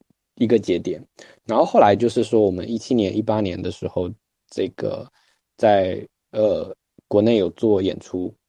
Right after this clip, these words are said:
然后那个过程当中也应该是一个，呃，粉丝有一个不断汇聚起来的过程。然后平常的话，其实我觉得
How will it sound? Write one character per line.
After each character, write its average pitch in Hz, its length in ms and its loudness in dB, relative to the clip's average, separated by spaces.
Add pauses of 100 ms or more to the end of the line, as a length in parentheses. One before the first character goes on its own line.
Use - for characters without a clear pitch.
(260)
然 98 80 -8
后 104 80 -2
那 160 160 4
个 123 200 2
过 117 380 -2
程 - 180 -8
当 95 180 -4
中 101 180 -4
也 92 120 -2
应 90 120 -10
该 98 180 -4
是 101 220 -4
一 95 80 0
个， 92 260 -6 (360)
呃， 87 160 -8
粉 92 180 -8
丝 104 240 -2
有 87 160 0
一 87 40 -4
个 98 120 -4
不 98 120 -8
断 104 160 -2
汇 107 200 -4
聚 92 120 -4
起 - 120 -6
来 - 100 -8
的 85 80 -8
过 90 220 -8
程。 - 220 -18
然 98 100 -6
后 123 60 -2
平 127 220 -2
常 120 200 -2
的 117 80 -2
话， 117 160 0
其 110 180 -2
实 107 200 -2
我 90 180 -2
觉 90 160 -6
得 101 220 -6